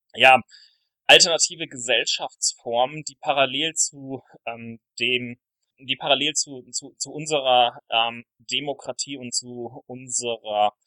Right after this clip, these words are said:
Plutokratie existiert. Und in, in dieser, ähm, in diesem Darknet, das, ähm, sehr plastisch, ähm, gerade auch im zweiten Teil skizziert wird,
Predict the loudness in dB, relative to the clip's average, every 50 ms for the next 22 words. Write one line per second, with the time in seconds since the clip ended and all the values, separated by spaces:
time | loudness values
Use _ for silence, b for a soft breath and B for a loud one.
0 | _ _ _ _ _ _ _ _ -6 -4 -4 -2 -2 -4 -6 -4 -6 -6 -6 -4
1 | -6 -6 -4 -4 -4 -4 -4 -6 -10 -12 -8 -6 -6 -6 -6 _ _ _ _ _
2 | _ _ _ _ _ _ _ _ _ _ _ -8 -8 -6 -6 -4 -2 -2 -2 0
3 | 0 0 0 0 0 -2 -6 _ _ _ _ -20 _ _ _ -12 -10 -10 -10 -8
4 | -4 -4 -4 -4 -4 -6 -6 -4 0 4 6 6 6 6 4 4 4 4 6 6
5 | 4 2 -2 -8 -10 -10 -10 -14 _ _ _ _ _ _ _ _ _ _ _ _
6 | _ _ _ _ _ _ _ _ _ -6 -6 -6 -4 -6 -6 2 4 4 4 4
7 | 2 -2 -6 -10 -10 -10 _ _ _ _ _ _ _ _ _ _ 2 2 2 2
8 | 2 -4 -4 2 6 6 6 6 4 0 -2 0 4 4 4 4 2 -8 -10 -12
9 | -8 0 2 2 2 2 2 8 8 8 8 8 0 -2 -2 2 4 6 4 4
10 | 2 -4 0 2 2 2 2 0 -2 -6 -6 -4 -2 -2 -2 0 -2 -6 -6 -6
11 | -10 -6 -4 -2 -2 -2 -4